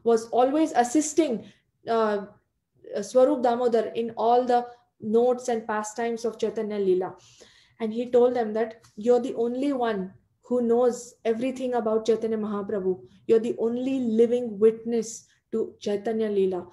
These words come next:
So you should stay here as our third brother. You know, Rup and Sanatan are brothers. You should stay here with us as our third brother, and you should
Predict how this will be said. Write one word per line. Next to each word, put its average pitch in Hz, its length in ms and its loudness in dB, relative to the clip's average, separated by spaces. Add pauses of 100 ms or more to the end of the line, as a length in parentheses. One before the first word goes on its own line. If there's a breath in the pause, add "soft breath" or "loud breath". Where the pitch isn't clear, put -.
(120)
So - 160 -2
you 233 180 2
should 285 220 -4
stay 302 400 0
here 277 340 2
as 226 220 -2
our 247 320 0
third 247 320 0
brother. 190 400 0 (360 loud breath)
You 226 80 0
know, 285 260 -6 (140)
Rup 269 260 -2
and 247 280 -4 (200 loud breath)
Sanatan 240 500 -2
are 226 240 -4 (240 loud breath)
brothers. 254 400 4
You 240 80 -2
should 240 200 -2
stay 311 340 0
here 311 160 2
with 277 180 0
us 254 160 2
as 233 180 2
our 233 120 4
third 240 360 0
brother, 247 420 2 (220 loud breath)
and 240 220 -2
you 254 160 0
should 381 360 2